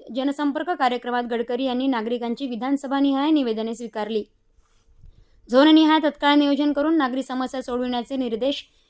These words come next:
यावेळी गडकरी यांनी मनपाच्या अधिकाऱ्यांना दिले. विदर्भात आज तुरळक ठिकाणी विजांच्या कडकडाटासह वादळ, सोसाट्याचा वारा आणि मुसळधार पाऊस पडण्याची शक्यता आहे, तर उद्या वर्धा, अकोला, अमरावती आणि यवतमाळ या जिल्ह्यांसाठी पावसाचा येलो अलर्ट जारी करण्यात आला असून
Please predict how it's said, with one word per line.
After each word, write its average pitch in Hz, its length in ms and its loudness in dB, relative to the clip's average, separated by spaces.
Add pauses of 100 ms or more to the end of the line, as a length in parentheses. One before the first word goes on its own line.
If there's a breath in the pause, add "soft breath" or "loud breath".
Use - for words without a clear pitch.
(140)
यावेळी 254 260 2
गडकरी 262 340 0
यांनी 269 220 2
मनपाच्या 233 460 -2
अधिकाऱ्यांना 214 500 -2
दिले. 214 220 -4 (880)
विदर्भात 330 440 6
आज 311 180 4
तुरळक 302 400 2
ठिकाणी 302 320 0
विजांच्या 262 400 0
कडकडाटासह 262 760 0
वादळ, 240 400 0
सोसाट्याचा 240 680 -4
वारा 240 200 2
आणि 294 140 2
मुसळधार 294 520 -2
पाऊस 285 260 -2
पडण्याची 240 380 -6
शक्यता 226 440 -8
आहे, 214 240 0 (680)
तर 320 100 2
उद्या 330 260 2
वर्धा, 285 300 2
अकोला, 269 420 0
अमरावती 269 400 -2
आणि 262 260 0
यवतमाळ 254 500 0
या 247 120 -2
जिल्ह्यांसाठी 240 580 -4
पावसाचा 226 480 -4
येलो 247 280 0
अलर्ट 262 260 0
जारी 226 240 -2
करण्यात 208 340 -6
आला 208 180 -2
असून 254 300 -4